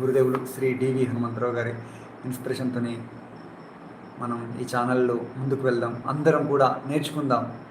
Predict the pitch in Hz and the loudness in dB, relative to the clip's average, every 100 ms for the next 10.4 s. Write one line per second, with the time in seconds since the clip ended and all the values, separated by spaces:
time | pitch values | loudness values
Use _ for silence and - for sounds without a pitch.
0 | - 127 123 139 127 127 120 117 113 - | -4 -2 0 0 2 4 4 0 0 -8
1 | 117 - 127 - 117 113 113 113 - 120 | -8 0 0 0 -2 -2 -4 -4 -2 -2
2 | 110 113 113 - - - - - 120 120 | -2 -4 -8 -10 -14 -16 -16 -2 4 4
3 | 123 117 117 117 120 123 117 113 120 135 | 2 0 0 2 2 0 -2 -4 0 0
4 | 135 131 120 113 - - - - - - | 0 -4 -2 -4 -6 -14 -16 -16 -18 -18
5 | - - - - - - - - - 147 | -18 -18 -18 -18 -18 -18 -18 -16 -4 4
6 | 156 147 139 139 135 - - 139 151 170 | 6 6 6 6 6 0 0 4 4 6
7 | 156 - 143 143 139 131 131 135 135 135 | 6 6 0 0 2 6 6 8 4 2
8 | 139 147 143 123 123 123 127 123 - 123 | -2 0 2 4 4 4 -2 -2 -2 -2
9 | 120 165 156 143 127 127 123 127 123 127 | 2 2 4 4 4 2 2 0 -2 0
10 | 123 120 120 135 | 2 2 0 -6